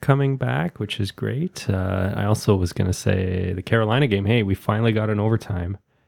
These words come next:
where the Leafs looked like the team we all expect them to be in overtime. Uh, Morgan Rielly with that beautiful little dangle into the slot for a nice shot. I mean,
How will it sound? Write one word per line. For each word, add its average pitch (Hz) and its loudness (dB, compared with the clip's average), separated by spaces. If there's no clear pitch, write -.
where 98 -4
the 92 0
Leafs 107 4
looked 117 2
like 92 2
the 104 -4
team 98 -2
we 92 -2
all 90 -2
expect - -2
them 90 2
to 104 -2
be 95 -4
in 95 -2
overtime. 90 -2
Uh, 90 -2
Morgan 95 -2
Rielly 95 2
with 92 -4
that - -4
beautiful 104 0
little 98 2
dangle 98 4
into 95 4
the 92 0
slot 101 0
for 104 -6
a 101 -4
nice 95 0
shot. 107 0
I 98 0
mean, 92 0